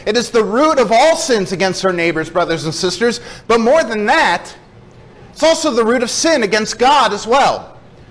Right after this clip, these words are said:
Let's consider the first four commandments, the commandments that deal with loving the Lord our God with our whole heart, soul, strength,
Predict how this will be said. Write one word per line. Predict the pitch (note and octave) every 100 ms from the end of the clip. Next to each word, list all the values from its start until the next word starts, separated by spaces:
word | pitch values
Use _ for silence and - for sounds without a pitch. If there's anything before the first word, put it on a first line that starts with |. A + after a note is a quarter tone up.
| - - - - -
Let's | G#3+ C4
consider | - C#4+ C#4+ C#4+
the | A#3 A3
first | C4+ C4 -
four | C4 C4
commandments, | C4 G#3+ F#3 D3+ C#3+
the | G3+
commandments | A3 A3+ C4+ B3+ -
that | A#3 A3+
deal | B3
with | A3 E3+
loving | A3+ A#3+ A3
the | G#3+
Lord | G#3+ A3+
our | G#3+
God | F3+ A3 G#3
with | F#3+ G#3
our | F#3+
whole | G#3+ G#3+
heart, | - A3+ G3+ - - -
soul, | - A#3+ G#3+ E3+ - - -
strength, | - - A3+ F#3